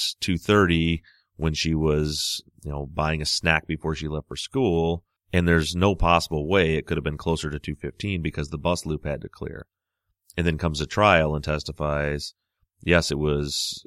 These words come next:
it had to been closer to two fifteen or two twenty when I saw her." So why that change? There's countless numbers of these throughout all the different podcasts when you really dig into what witnesses said to police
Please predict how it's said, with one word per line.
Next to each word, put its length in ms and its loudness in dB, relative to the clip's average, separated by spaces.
it 240 -2
had 140 2
to 60 4
been 160 -2
closer 280 -2
to 120 -4
two 180 -4
fifteen 400 -6
or 80 -4
two 160 -6
twenty 320 -4
when 140 -6
I 80 -10
saw 240 -8
her." 140 -18
So 120 0
why 260 6
that 240 4
change? 580 -6
There's 440 -2
countless 420 2
numbers 360 -2
of 100 -10
these 240 -6
throughout 400 -2
all 160 -2
the 100 -10
different 300 -12
podcasts 500 -6
when 80 -10
you 80 -8
really 200 -2
dig 180 -6
into 480 -6
what 300 4
witnesses 520 -2
said 220 -4
to 160 -14
police 640 -4